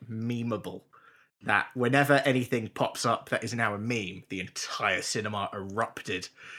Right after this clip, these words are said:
into rapturous applause, and it was great. Like, it just kind of, like, feel, makes you feel a little bit vindicated for liking a film that is clearly stupid. And, yeah, it was the first time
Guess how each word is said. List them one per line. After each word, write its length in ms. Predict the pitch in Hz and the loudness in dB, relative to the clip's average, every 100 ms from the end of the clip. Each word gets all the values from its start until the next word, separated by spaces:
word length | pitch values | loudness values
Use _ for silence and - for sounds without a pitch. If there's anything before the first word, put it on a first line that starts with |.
| - | -8
into 240 | 104 101 98 | -6 -4 0
rapturous 540 | 104 - - 101 - | 2 2 -4 -6 -6
applause, 560 | 113 127 113 98 92 - | -6 -2 0 -2 -6 -8
and 100 | - | -8
it 160 | 98 - | -8 -8
was 200 | 98 85 - - | -12 -12 -16 -12
great. 380 | 123 110 95 - - - - | -2 0 0 -4 -14 -8 2
Like, 160 | 143 | 4
it 100 | 170 | 4
just 140 | 175 180 | 2 6
kind 160 | 214 185 | 6 6
of, 60 | |
like, 140 | 165 - | 2 2
feel, 340 | 160 143 143 | 6 6 8
makes 240 | 147 143 - | 6 4 2
you 80 | |
feel 180 | 139 135 | 4 4
a 40 | 127 | 6
little 200 | 127 123 | 4 2
bit 160 | 131 | 0
vindicated 680 | 120 120 127 135 131 156 147 | 0 0 0 2 2 2 -2
for 120 | - | 0
liking 320 | 117 117 135 | 0 0 0
a 40 | 117 | -2
film 260 | - 117 117 | -2 -2 -2
that 100 | - | -4
is 80 | |
clearly 280 | - 120 110 | -2 0 0
stupid. 460 | 120 117 113 143 - - - - - - | 0 -2 0 0 -2 -16 -18 -18 -18 -4
And, 440 | 120 120 113 110 - _ _ _ _ - - - | 2 2 2 -4 -10 _ _ _ _ -18 -10 0
yeah, 220 | 233 160 | 4 4
it 60 | |
was 120 | 170 185 | 2 0
the 60 | |
first 280 | 240 254 - | 4 4 4
time 480 | 202 185 180 160 | 4 4 4 -2